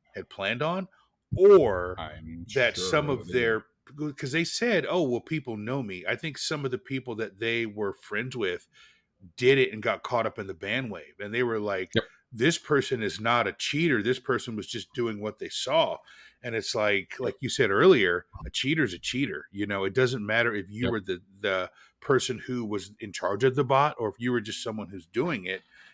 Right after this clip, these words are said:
Speaker 1: And it doesn't matter that your friend got caught up in it. It is what it is. Niantic did the correct thing.
Speaker 2: Yep.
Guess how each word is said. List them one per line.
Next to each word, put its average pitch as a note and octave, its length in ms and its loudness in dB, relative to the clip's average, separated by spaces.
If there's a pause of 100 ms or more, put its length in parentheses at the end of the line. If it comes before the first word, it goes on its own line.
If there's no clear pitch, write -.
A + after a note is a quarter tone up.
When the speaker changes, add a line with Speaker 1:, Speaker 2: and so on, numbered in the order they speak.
Speaker 1:
And B2+ 100 0
it A2+ 120 -2
doesn't B2+ 300 2
matter B2+ 300 4
that G2 140 -2
your G2+ 240 0
friend A#2 340 -2
got G#2+ 220 -2
caught B2+ 240 0
up - 140 -8
in F2+ 120 -6
it. - 120 -10
It G#2+ 140 -4 (140)
is A#2+ 260 2
what G#2+ 180 0
it G2 100 -2
is. G#2+ 200 -2
Niantic G2 520 -4 (120)
did G#2+ 320 0
the G2+ 80 -4
correct F#2+ 440 -8
thing. G2+ 300 -8 (1200)
Speaker 2:
Yep. F2 160 -4